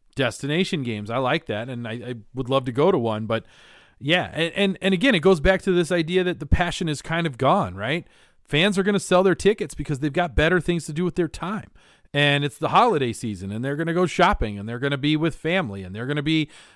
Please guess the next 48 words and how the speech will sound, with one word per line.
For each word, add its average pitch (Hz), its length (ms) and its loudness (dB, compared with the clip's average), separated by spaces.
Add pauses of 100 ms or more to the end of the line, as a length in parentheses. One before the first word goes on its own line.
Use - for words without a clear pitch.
(100)
uh, 135 320 2
you 151 180 -4
know, 139 160 2
hanging 160 380 -2
out 160 180 0
and, 151 320 -6
and 135 220 -6
doing 160 240 2
things 156 260 -2
that 151 140 2
are 147 400 2
sort 151 240 0
of 143 160 -2 (320)
more 151 320 2
important 175 480 0
to 110 120 -6
them. 90 240 -8
So 135 200 -4
it 143 80 -6
is 196 280 -2
going 190 300 0
to 165 140 -8
be 151 340 -4 (380)
interesting 151 480 -4
to 127 40 -6
see - 120 -4
what 131 100 -4
the 120 60 -10
fans 120 400 -6
do, 90 120 -8
but - 220 -14
I 180 180 4
think 196 260 -2
they 160 100 0
beat 135 240 -2
the 123 80 -2
Lions. 87 440 -8 (400)
I 156 140 2
think 160 200 -2
there 165 120 0
will 151 80 0
be 151 160 -4
b-, 135 220 -6
more 151 260 0
Detroit 143 580 -2
<laughs> - 0 -
fans 147 440 -2
in, 131 180 -4